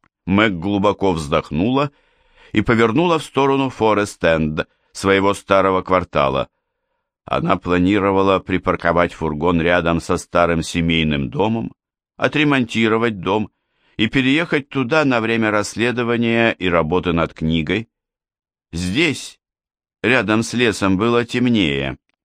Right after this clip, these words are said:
За последним рядом домов шумели деревья.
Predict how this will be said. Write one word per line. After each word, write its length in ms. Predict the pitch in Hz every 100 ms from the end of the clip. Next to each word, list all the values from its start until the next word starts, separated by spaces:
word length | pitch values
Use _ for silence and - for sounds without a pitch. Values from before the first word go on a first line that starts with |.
| _ _ _ _ -
За 200 | 95 117
последним 680 | 117 - 123 147 131 127 -
рядом 440 | - 107 101 92 87
домов 380 | 85 85 117 117
шумели 440 | 92 87 85 80
деревья. 640 | 73 73 71 73 76 87